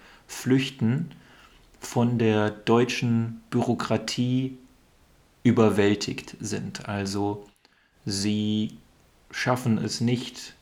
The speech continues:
mit der deutschen Bürokratie mitzuhalten. Dieser Beitrag des Z D F heißt Ukrainer ersticken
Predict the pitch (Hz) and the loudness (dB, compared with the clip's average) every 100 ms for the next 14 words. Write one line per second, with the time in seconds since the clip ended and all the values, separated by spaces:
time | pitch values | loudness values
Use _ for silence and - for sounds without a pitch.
0 | _ 113 107 104 - - 110 101 98 107 | _ -4 -2 -2 -8 -6 -2 0 2 2
1 | 107 - 110 101 107 101 101 - 107 - | 2 2 -2 -2 -2 -2 -4 -4 -4 -2
2 | 110 107 107 - - 107 104 104 - - | -2 -2 -6 -14 -4 2 2 0 -6 -10
3 | - 110 - 117 - - - - _ _ | -6 -4 -4 -6 -6 -10 -10 -12 _ _
4 | _ _ _ _ _ _ _ - 120 113 | _ _ _ _ _ _ _ -2 0 2
5 | 117 110 107 101 - _ - 110 139 - | 4 4 2 -2 -14 _ -2 0 0 0
6 | 131 131 131 - - - _ _ _ _ | 0 2 0 -6 -16 -18 _ _ _ _
7 | _ _ _ _ _ _ _ _ _ 117 | _ _ _ _ _ _ _ _ _ -4
8 | - - - 135 - 127 123 - 110 110 | -4 0 0 0 0 0 -2 -2 2 2
9 | 113 - - - - - _ - - - | 2 -4 -8 -16 -20 -20 _ -6 -4 0
10 | 117 143 147 143 139 117 113 - - 139 | 0 2 0 0 0 0 0 -2 0 -2
11 | - 123 | 0 -2